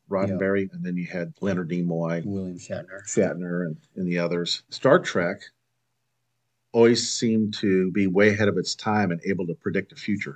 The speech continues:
Speaker 1: haven't they?
Speaker 2: It's one of the many I Ps that's been able to do that, and part of that is because you do have some famous I Ps where naturally just the creative minds that worked on it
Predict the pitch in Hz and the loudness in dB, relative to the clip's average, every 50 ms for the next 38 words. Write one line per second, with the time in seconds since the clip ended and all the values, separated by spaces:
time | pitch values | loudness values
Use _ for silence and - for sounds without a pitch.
0 | - - 85 82 160 - 147 - _ _ _ _ _ _ _ _ _ _ _ _ | -10 -10 -8 -10 -10 -14 -16 -20 _ _ _ _ _ _ _ _ _ _ _ _
1 | _ _ _ _ _ _ _ _ _ _ _ _ _ _ - 151 143 - 151 165 | _ _ _ _ _ _ _ _ _ _ _ _ _ _ -4 -4 0 2 4 4
2 | 156 131 120 113 104 101 104 107 104 104 95 101 101 98 - 107 104 98 104 98 | 6 6 6 6 6 4 2 2 2 2 2 0 0 -2 -2 -2 -2 0 -2 -2
3 | 95 - - - 104 101 101 101 98 95 98 - 110 98 95 98 98 95 95 95 | -4 -4 -8 -8 -6 -4 -2 -2 -2 -4 -6 -6 -6 -6 -4 -4 -4 -2 -2 0
4 | 92 95 98 - - - - 110 104 104 98 98 - - 117 117 117 107 107 101 | 0 -2 -2 -4 -8 -10 -8 -8 -6 -6 -8 -10 -8 -4 -2 -2 0 2 0 0
5 | 98 - 101 95 - - 101 - - 104 98 95 90 - - - - - _ _ | 0 -2 -6 -10 -12 -14 -16 -10 -6 -4 -4 -4 -4 -8 -14 -18 -20 -20 _ _
6 | _ _ _ 107 113 113 107 120 120 113 113 113 107 104 - 117 107 104 - 113 | _ _ _ -2 -2 2 4 4 4 6 6 4 4 2 0 -2 -4 -2 -2 -2
7 | 107 104 101 - - 107 104 101 - - 110 107 101 101 95 - - 107 101 101 | 0 0 -2 -4 -4 -6 -6 -8 -8 -6 -4 -2 -2 -2 -2 -2 -2 0 0 0
8 | 98 98 95 101 101 101 101 - - 104 104 101 95 101 101 98 - - 101 - | 0 0 -2 -2 -2 -2 -2 -4 -4 -2 -2 -2 -2 -2 -4 -6 -6 -8 -10 -10
9 | - - 107 104 101 104 98 101 101 98 98 101 104 98 101 101 95 90 92 98 | -6 -4 -2 -2 -2 -2 -4 -6 -6 -4 -2 -2 -4 -2 -2 -4 -4 -4 -4 -4
10 | 98 95 - 107 101 101 101 101 98 - | -4 -4 -4 -2 -2 0 0 -2 -4 -4